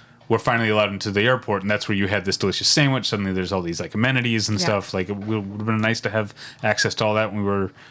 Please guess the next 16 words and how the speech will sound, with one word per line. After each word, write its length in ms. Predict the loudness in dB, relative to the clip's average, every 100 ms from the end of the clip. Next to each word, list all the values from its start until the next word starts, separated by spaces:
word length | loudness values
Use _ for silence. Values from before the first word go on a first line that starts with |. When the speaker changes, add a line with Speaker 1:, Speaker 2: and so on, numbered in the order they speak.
| -20 -20 _ _
Speaker 1:
there 240 | -2 -2 0
all 280 | 2 2 2
night 360 | 0 0 -2 -6
at 140 | -6 -2
the 240 | 0 0
Oslo 300 | 0 0 0
airport. 400 | 0 0 -2 -2
And 100 | 0
then, 140 | 0 2
Speaker 2:
Yeah. 120 | 0
Speaker 1:
yeah, 60 | -2
we 80 |
fly 220 | -2 0 0
to 80 |
Stockholm. 600 | 0 0 0 -2 -2 -4 -6 -12 -20 -20 -20 -20 _
Um, 640 | -4 -2 -2 -2 -6 -8